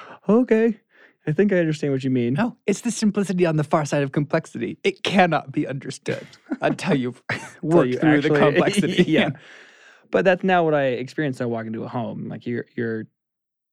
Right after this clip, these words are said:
Speaker 1: the, what goes on the walls, what the value is, the things that cost money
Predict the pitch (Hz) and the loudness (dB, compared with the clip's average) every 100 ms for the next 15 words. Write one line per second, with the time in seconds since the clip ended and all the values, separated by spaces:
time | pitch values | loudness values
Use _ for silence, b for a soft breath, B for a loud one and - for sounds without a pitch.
0 | _ _ - 120 131 143 147 139 135 120 | _ _ -6 -6 -2 -2 0 -2 -2 -2
1 | 117 120 120 117 113 110 - 127 120 117 | -2 -2 -2 -2 -4 -6 -4 -2 -2 -4
2 | 117 117 117 117 117 117 117 113 - - | -2 0 0 0 0 -2 -4 -6 -10 -16
3 | _ _ - 127 131 123 - - 127 123 | _ _ -8 -4 -2 -4 -4 -4 -4 -2
4 | - 127 123 123 127 | -2 -2 0 -2 -4